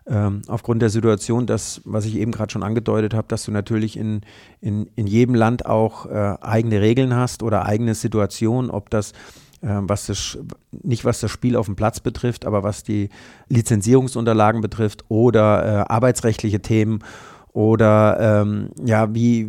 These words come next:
welche Herausforderung ist es in der Struktur, ein, ein Stadion, äh, sag ich mal, dementsprechend am Spieltag herzurichten und, und, und.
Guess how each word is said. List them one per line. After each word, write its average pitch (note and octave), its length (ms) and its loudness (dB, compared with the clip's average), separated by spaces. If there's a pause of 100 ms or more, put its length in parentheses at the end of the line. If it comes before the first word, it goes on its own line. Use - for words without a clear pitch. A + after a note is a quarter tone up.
(140)
welche A2+ 360 0
Herausforderung A2+ 760 2
ist A2 140 -2
es A2 140 -6
in A#2 80 -4
der A2 80 0
Struktur, A#2 640 -2
ein, G#2 220 -4
ein A2 200 -6
Stadion, A#2 760 2
äh, G#2+ 360 0
sag A2+ 140 -2
ich A2+ 60 -4
mal, A2+ 120 0
dementsprechend A2 600 -2
am G#2 100 -4
Spieltag B2+ 460 0
herzurichten A2+ 640 0
und, A#2 260 -2
und, A2 180 -2
und. D#3+ 280 0